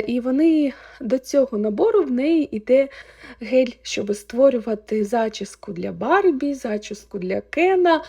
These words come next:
Ну, скажу вам, е, це прикольна ідея, якщо ти дитина і таке у ляльці довге волосся, там щось можна робити. Та ви що, ну, це, це зараз ми дорослі колекціонери. Вау!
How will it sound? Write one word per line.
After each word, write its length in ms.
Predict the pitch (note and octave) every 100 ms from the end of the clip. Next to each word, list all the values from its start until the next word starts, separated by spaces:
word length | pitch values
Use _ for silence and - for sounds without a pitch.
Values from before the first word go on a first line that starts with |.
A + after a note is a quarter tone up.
| - - - -
Ну, 300 | B3 C4 F#4
скажу 580 | G#4 - B3 A#3 D#4 D#4+
вам, 400 | C4+ C4+ C4 A#3
е, 400 | A#3 A#3 A3+ A3 - _
це 180 | - B3+
прикольна 520 | C#4+ C#4+ D#4 C#4+ A3
ідея, 760 | G#3 G3+ F#3+ C4+ G4+ G#4 D#4+
якщо 500 | B3+ A#3+ A#3+ - -
ти 180 | B3 A#3+
дитина 720 | F#3+ G#3+ C#4 F#4+ G4 D#4 B3 G#3
і 420 | A3 A3+ A3 G#3+ G#3+ - - - -
таке 340 | A3 - G#3+
у 360 | G#3 G3+ G3+ G3+
ляльці 460 | A#3 A3 G#3 G#3+
довге 380 | F3+ A3+ G#3 G#3
волосся, 800 | F#3+ F#3+ F#3 G#3+ C#4+ C4+ G#3+ G3+
там 220 | G#3 G3
щось 300 | - G3 -
можна 360 | G#3 G#3 G3+ G3
робити. 500 | G3+ G#3+ E4 F4 A3+
Та 160 | B3+
ви 100 | C4+
що, 300 | C#4 - G#3+
ну, 240 | G#3 A3 G#3+ -
це, 340 | - A3 G#3+ - - -
це 120 | - A3
зараз 500 | A#3+ E4+ A#4+ - D4+
ми 140 | D4+
дорослі 480 | C4 B3+ C4+ C#4 C4
колекціонери. 840 | - B3 A#3+ - B3 B3 D4+ B3+ G3 -
Вау! 840 | A#3+ B3+ C4 C4 C4 A#3+ G#3+